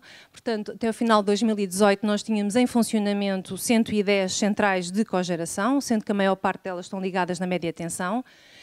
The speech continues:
E agora aqui importa referir, porque uma vez que cada vez mais a tendência é que se pretenda uma produção que seja cada vez mais renovável,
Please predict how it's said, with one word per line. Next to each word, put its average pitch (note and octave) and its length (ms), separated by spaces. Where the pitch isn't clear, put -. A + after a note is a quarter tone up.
E A3+ 140
agora A3+ 220
aqui A3 120
importa A3+ 340
referir, G#3 440
porque - 280
uma G3+ 120
vez F#3+ 260
que - 160
cada G#3 220
vez F#3+ 200
mais G3 400
a G3 60
tendência G3+ 460
é - 20
que - 80
se - 60
pretenda G3 360
uma G3 140
produção G#3+ 480
que - 140
seja F3+ 320
cada G3 240
vez F#3+ 160
mais F#3+ 240
renovável, F#3+ 640